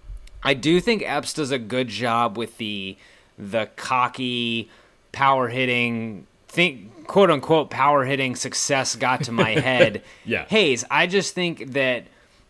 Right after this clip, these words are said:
Speaker 1: given, they're given different things to do, I just think Snipes hits a higher ceiling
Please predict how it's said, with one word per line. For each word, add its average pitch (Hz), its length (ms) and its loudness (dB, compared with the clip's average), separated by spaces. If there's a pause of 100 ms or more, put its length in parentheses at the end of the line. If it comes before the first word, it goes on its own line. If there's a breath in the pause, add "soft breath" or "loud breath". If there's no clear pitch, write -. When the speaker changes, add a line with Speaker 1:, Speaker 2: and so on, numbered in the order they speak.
(240)
Speaker 1:
given, 165 380 0
they're 147 160 2
given 170 420 0
different 156 340 -2
things 160 260 -2
to 151 100 -8
do, 143 400 2
I 131 140 0
just 156 200 -4
think 165 160 -6
Snipes 139 560 -4
hits 139 200 -8
a 117 60 -4
higher 147 440 0
ceiling 113 720 -2